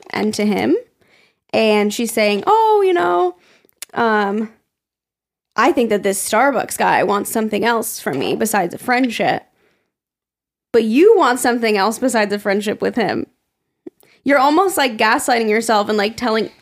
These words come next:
telling your boyfriend things out loud to make yourself feel better about the way that you feel.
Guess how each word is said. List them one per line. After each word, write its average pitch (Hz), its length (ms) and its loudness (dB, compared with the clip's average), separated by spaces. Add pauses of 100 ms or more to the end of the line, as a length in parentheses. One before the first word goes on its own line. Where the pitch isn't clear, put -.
telling 240 220 0
your 226 120 0
boyfriend 214 500 0 (260)
things 220 520 2
out 202 200 2
loud 214 460 0 (320)
to 247 100 -2
make 233 160 2
yourself 226 380 0
feel 214 140 0
better 202 180 0
about 214 200 -2
the - 60 -4
way 190 140 -2
that 185 120 -2
you 185 180 -6
feel. - 400 -4